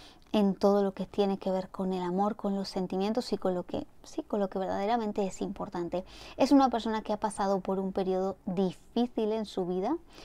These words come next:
Puede ser hace poco o puede ser hace mucho tiempo, pero desde luego veo heridas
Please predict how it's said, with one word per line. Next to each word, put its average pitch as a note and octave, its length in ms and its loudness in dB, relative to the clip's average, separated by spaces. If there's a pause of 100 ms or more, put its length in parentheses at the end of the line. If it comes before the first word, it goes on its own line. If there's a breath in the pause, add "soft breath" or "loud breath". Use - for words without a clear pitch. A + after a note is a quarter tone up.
(120)
Puede D#4 180 6
ser C#4+ 260 6 (520 loud breath)
hace A3+ 200 -2
poco G#3 460 0
o G#3 80 -2
puede A3 220 -2
ser G#3+ 260 -4
hace - 200 -6
mucho G3 260 -4
tiempo, G3 440 -4 (220 loud breath)
pero G#3 180 6
desde G#3 220 4
luego A#3 240 2
veo G#3+ 260 2 (600 loud breath)
heridas G3+ 1000 4